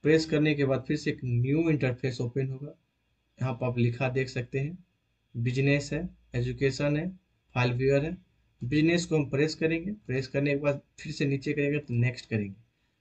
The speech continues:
Next करने के बाद आपको देख सकते हैं कि आप किस प्रकार के आप access करना चाहते हैं AutoCAD को। तो fourth में आप देख सकते हैं लिखा है AutoCAD Electrical। AutoCAD Electrical को हम press करेंगे। Select करने के बाद फिर से नेक्स्ट करेंगे।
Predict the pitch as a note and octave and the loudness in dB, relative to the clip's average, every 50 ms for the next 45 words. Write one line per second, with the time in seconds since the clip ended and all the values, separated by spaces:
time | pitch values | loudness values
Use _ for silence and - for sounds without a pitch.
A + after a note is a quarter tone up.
0 | _ - - A#2+ B2 C#3+ F3 F#3+ F#3 - - E3+ E3 D#3+ D#3+ D#3 D#3 D3+ D3 D3 | _ -6 -2 0 2 4 4 4 4 2 2 2 4 4 4 4 4 2 2 2
1 | D3 C#3 C#3 C#3 C#3+ - C#3+ C3 B2+ C#3+ C#3 - - C#3 C3+ - - C#3+ C#3+ C#3+ | 2 2 2 2 0 0 -4 -2 0 0 -2 -2 -4 -8 -8 -4 -4 -2 -2 -2
2 | C#3+ - - A2+ A#2 A#2 A#2 - _ _ - C#3+ - - - C3 B2+ A#2+ - B2 | -4 -4 0 2 2 0 0 -4 _ _ -6 -6 -6 -4 -4 -4 -4 -2 -2 0
3 | B2 B2 A#2+ A#2+ A#2+ A#2 A#2 A#2 - _ _ _ _ - - - _ _ - - | 0 0 0 2 2 2 2 2 -2 _ _ _ _ -20 -20 -20 _ _ -4 -2
4 | A#2+ A#2 - - C3 A#2 - - B2 A#2+ A#2 A#2 A#2 A#2 A2+ G#2+ G#2+ - A#2 A2+ | -2 -2 0 0 -2 -2 0 2 2 4 6 6 4 4 2 0 2 2 2 2
5 | A2 A2 - A2+ A2+ A2+ G#2+ G2+ - - - A2+ - - A#2 A2+ A2 A2+ _ _ | 2 2 0 -4 -2 -2 -2 -4 -4 -6 -10 -8 -4 -2 0 0 0 -4 _ _
6 | _ _ - - C3 C#3 C#3 C#3 C#3 C3+ C3+ B2+ B2+ C3+ C3 C3+ - C3+ A#2+ - | _ _ -6 -2 -2 -2 -2 -2 -2 -2 0 0 0 -2 -4 -2 -4 -6 -6 -4
7 | - C3 C3 C#3 D#3 - B2+ A#2+ A#2+ A#2+ C3+ C3 C3+ - - - C3+ B2 - C#3+ | -4 -4 -2 -2 -4 -4 -4 -4 -2 0 0 0 0 0 -4 -6 -8 -4 0 0
8 | C#3+ - - C3+ C3 - - - B2+ A#2 - - A#2+ A#2+ A#2+ A#2 A#2 - _ _ | -2 2 2 0 0 0 -2 -2 -2 -2 -2 -4 -4 -2 0 -2 -2 -4 _ _
9 | _ _ _ _ _ - - B2 A#2 C#3+ C#3+ C#3+ D3+ C#3+ C#3+ C#3+ C#3+ C#3+ - D3 | _ _ _ _ _ -10 -8 -4 -2 -2 -2 0 2 4 4 4 4 4 2 -4
10 | C#3 D3+ D3+ C#3+ C#3 - C#3 B2 B2 D#3 F3+ F#3+ - _ _ _ _ _ _ - | -2 0 -2 -2 -2 -2 -4 -4 -2 -4 -6 -6 -10 _ _ _ _ _ _ -4
11 | - B2+ C3+ C#3 C#3 - - C#3+ C#3+ D3 D3+ D#3 D#3 - B2+ B2+ C3 B2+ - - | -2 2 2 2 0 0 0 0 0 0 -2 -2 -4 -2 -2 -2 -2 -2 -4 -6
12 | C3+ C3+ C#3 C#3 C#3 C#3 C#3 C#3 - - D#3+ D3+ D3+ - C3 B2 B2 B2 A#2+ - | -4 -2 -2 0 0 0 -2 -2 -2 -4 -4 -4 -2 -4 -4 -2 -2 -4 -4 -6
13 | - - C#3+ C#3+ D3 D3+ F3 | -4 -2 -2 -2 -2 -2 -8